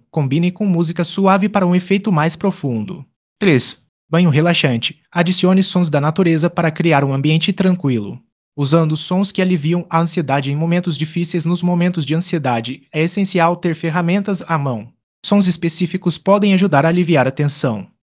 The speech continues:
Quando você sentir que a ansiedade está se aproximando, tente ouvir algumas das seguintes opções: tipo de som, música clássica, efeito, reduz a pressão arterial. Tipo de som, sons da natureza, efeito, promove relaxamento profundo.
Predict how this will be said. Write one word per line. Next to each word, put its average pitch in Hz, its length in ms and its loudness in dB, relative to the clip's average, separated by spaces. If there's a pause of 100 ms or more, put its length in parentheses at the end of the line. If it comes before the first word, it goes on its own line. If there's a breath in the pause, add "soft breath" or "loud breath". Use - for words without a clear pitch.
Quando 175 180 2
você 196 240 0
sentir 185 340 2
que 185 100 -2
a 175 80 4
ansiedade 175 500 2
está 185 240 2
se 190 160 0
aproximando, 151 800 0 (160)
tente 180 240 0
ouvir 180 240 4
algumas 185 380 2
das 156 140 2
seguintes 180 440 0
opções: 170 600 -2 (100)
tipo 190 300 0
de 180 100 2
som, 131 340 0 (200)
música 160 360 0
clássica, 165 480 0
efeito, 135 540 -2 (100)
reduz 196 360 2
a 190 80 4
pressão 185 360 0
arterial. 165 640 0 (300)
Tipo 196 240 0
de 165 100 0
som, 165 400 -2
sons 190 320 0
da 160 100 2
natureza, 165 440 0
efeito, 127 500 -4 (100)
promove 170 380 2
relaxamento 175 640 2
profundo. 120 600 -4